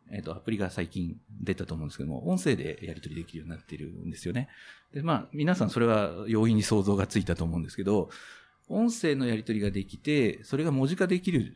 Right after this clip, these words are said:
状態に今なってるっていうことなんですよね。なので、例えばあの、えっと、チャットジーピーティーがリリースして割と、あの、早い時点で話題になったのは、あの、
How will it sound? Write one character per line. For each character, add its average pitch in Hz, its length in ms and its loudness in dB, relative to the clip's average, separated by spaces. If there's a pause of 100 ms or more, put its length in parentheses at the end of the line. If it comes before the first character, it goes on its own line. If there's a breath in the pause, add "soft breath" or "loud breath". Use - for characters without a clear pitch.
(140)
状 87 160 -6
態 85 180 -2
に 82 80 -4
今 80 140 -6
な 90 120 -4
っ - 60 -8
て 87 120 -10
る 69 80 -8
っ - 20 -10
て - 140 -16
い - 40 -10
う - 40 -14
こ - 60 -12
と - 100 -16
な 76 80 -8
ん - 60 -10
で - 60 -16
す - 100 -10
よ 123 60 -2
ね。 185 160 -4 (1040 loud breath)
な 165 100 -2
の 143 140 2
で、 107 500 0
例 147 140 -2
え 208 40 4
ば 151 100 6
あ 110 40 4
の、 98 220 0 (160)
え 92 80 -4
っ 82 40 -4
と、 - 120 -12
チ - 100 -6
ャ 110 40 -2
ッ - 40 -6
ト 160 100 -6
ジ 180 160 -4
ー 180 60 -4
ピ 190 140 -6
ー 180 40 -6
テ 196 120 -4
ィ 175 80 0
ー - 20 -2
が 117 100 4
リ 104 120 2
リ 110 160 2
ー - 20 -4
ス 110 220 -6
し - 100 -10
て 110 120 -8
割 117 180 -2
と、 131 340 0
あ 120 80 -2
の、 104 140 -2
早 110 220 2
い 95 80 2
時 - 140 -12
点 82 220 -4
で 82 180 -4
話 82 140 -6
題 95 140 -4
に 98 60 -4
な 98 100 -2
っ - 40 -8
た 80 120 -10
の 80 140 -10
は、 135 340 -2 (340 loud breath)
あ 87 100 -8
の、 85 300 -6